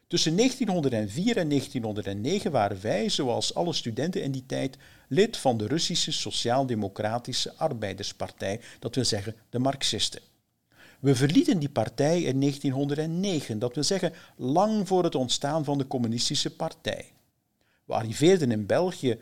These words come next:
na de revolutie van negentienhonderdvijf. Met andere woorden, we hebben niks te maken met de burgeroorlog of met de witte beweging."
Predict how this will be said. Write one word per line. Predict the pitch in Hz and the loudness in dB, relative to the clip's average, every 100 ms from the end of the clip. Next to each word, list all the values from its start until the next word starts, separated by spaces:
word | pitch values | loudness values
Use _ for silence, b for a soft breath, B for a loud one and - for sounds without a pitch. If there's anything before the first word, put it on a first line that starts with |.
| B B | B B
na | 107 113 139 | -4 0 0
de | 117 | -2
revolutie | 104 110 117 120 131 | -4 -4 -4 -2 -2
van | 135 | -2
negentienhonderdvijf. | 135 139 139 135 135 139 143 143 - 107 101 | -2 -2 -4 -4 -2 -2 -2 -4 -4 -6 -4
Met | 123 123 | -2 0
andere | 127 117 | 2 2
woorden, | 117 208 220 156 B B B B | 6 6 6 2 B B B B
we | 127 | 0
hebben | 156 160 160 | 2 4 2
niks | 180 214 - | 2 2 0
te | - | 0
maken | 170 165 170 170 156 143 | 2 2 2 0 0 2
met | 135 131 110 | 2 0 -4
de | 107 | -6
burgeroorlog | 104 127 175 165 156 143 143 139 135 - - B B | 2 4 4 0 0 4 4 2 0 -4 -20 B B
of | 160 - - | 2 2 2
met | 120 | 0
de | 113 | 0
witte | 104 131 127 117 - | 0 0 0 -4 -6
beweging." | 107 101 95 - 87 | -6 -4 -4 -6 -14